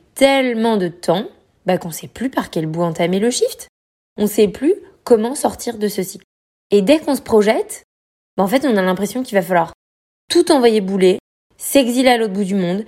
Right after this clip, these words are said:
démissionner. Et d'ailleurs, c'est drôle parce que la semaine dernière, j'en parlais avec ma voisine.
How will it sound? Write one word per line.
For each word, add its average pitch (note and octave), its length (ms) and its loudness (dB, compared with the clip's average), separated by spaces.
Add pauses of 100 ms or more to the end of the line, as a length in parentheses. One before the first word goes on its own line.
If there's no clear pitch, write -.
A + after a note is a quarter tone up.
(240)
démissionner. G#3 840 2 (420)
Et B3 100 4
d'ailleurs, A3+ 280 4
c'est G#3 140 2
drôle G#3 300 2
parce - 240 -2
que F3 280 0
la F3+ 100 0
semaine A3+ 220 -4
dernière, A3 240 -2
j'en G3 160 -4
parlais F#3 220 0
avec G#3 200 0
ma E3 120 -2
voisine. E3+ 460 -4